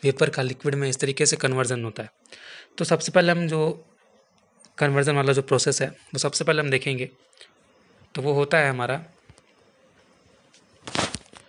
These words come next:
वेपोराइजेशन।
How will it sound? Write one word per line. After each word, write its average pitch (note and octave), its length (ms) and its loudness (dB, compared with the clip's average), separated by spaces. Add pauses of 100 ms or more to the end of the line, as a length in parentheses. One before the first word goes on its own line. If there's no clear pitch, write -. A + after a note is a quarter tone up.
(1900)
वेपोराइजेशन। B2+ 960 -6